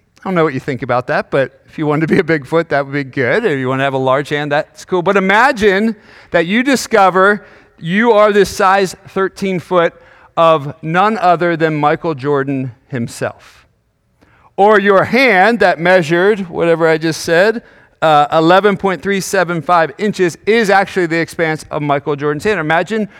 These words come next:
you're, um, a quad of Michael Jordan at his peak and pinnacle in the eighties that could,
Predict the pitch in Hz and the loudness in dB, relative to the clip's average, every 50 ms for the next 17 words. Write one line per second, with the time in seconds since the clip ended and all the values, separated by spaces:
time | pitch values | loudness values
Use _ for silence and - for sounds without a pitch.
0 | - - - - 156 170 175 180 190 190 185 170 - - - - - - - _ | -20 -20 -16 -6 -2 0 2 4 4 2 2 0 -4 -10 -20 -20 -20 -20 -20 _
1 | - 147 151 151 147 139 135 135 127 127 127 127 _ _ _ _ _ _ _ _ | -4 -2 0 2 2 0 0 -4 -6 -6 -8 -12 _ _ _ _ _ _ _ _
2 | - 135 - - - - 180 190 185 185 175 160 147 143 135 139 - 156 139 151 | -16 -16 -14 -14 -10 -4 0 2 4 4 4 4 4 2 0 -4 -6 -6 -4 -2
3 | 160 151 139 165 151 143 127 143 165 170 160 156 147 151 123 139 156 160 - 147 | -2 -2 -2 -2 -4 -4 -2 -2 0 2 2 0 0 -2 -2 -2 -2 -2 -2 -4
4 | 135 170 165 151 135 - - _ _ _ _ _ _ _ - - 202 226 214 170 | -2 -2 0 -2 -2 -6 -10 _ _ _ _ _ _ _ -10 -4 -2 -2 -2 -2
5 | - 170 165 156 - - 196 202 190 175 - - 160 151 151 143 160 165 170 165 | -4 -4 -6 -6 -4 -4 -4 -2 -2 -4 -2 -2 -2 0 0 -2 -2 -4 -4 -4
6 | 156 139 139 165 160 156 147 147 147 143 143 131 - 147 143 139 - - 156 139 | -4 -4 -4 -4 -2 -2 -2 -2 -2 -2 -4 -4 -4 -2 -4 -4 -4 -6 -12 -12
7 | 127 - | -12 -18